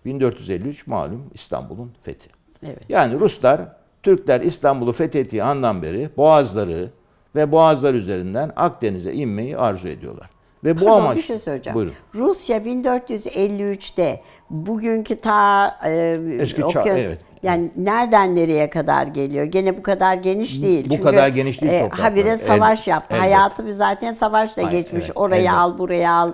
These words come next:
Speaker 1: Elbette.
Speaker 2: Bütün Sibirya'yı al falan. Yani
Speaker 1: Evet.
Speaker 2: o zaman bu kadar
Speaker 1: Değil,
Speaker 2: geniş de
Speaker 1: değil.
Speaker 2: değil.
Speaker 1: Zaten ilk
Speaker 2: Ve,
Speaker 1: Evet.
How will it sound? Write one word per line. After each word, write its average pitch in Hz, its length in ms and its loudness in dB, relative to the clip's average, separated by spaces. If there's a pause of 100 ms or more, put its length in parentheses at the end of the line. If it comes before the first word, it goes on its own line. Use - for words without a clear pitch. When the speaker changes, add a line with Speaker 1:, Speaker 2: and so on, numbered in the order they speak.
(160)
Speaker 1:
Elbette. 90 220 -4
Speaker 2:
Bütün 202 200 0
Sibirya'yı 180 680 2
al 165 240 0
falan. 147 300 -2
Yani 135 120 -4
Speaker 1:
Evet. - 180 0
Speaker 2:
o 208 100 0
zaman 214 360 -2
bu 262 40 -10
kadar 208 420 2
Speaker 1:
Değil, 214 120 4
Speaker 2:
geniş 208 240 -4
de 147 120 0
Speaker 1:
değil. 113 280 -2
Speaker 2:
değil. 117 140 -14
Speaker 1:
Zaten 135 320 0
ilk 139 140 -2
Speaker 2:
Ve, 220 40 2
Speaker 1:
Evet. 160 140 0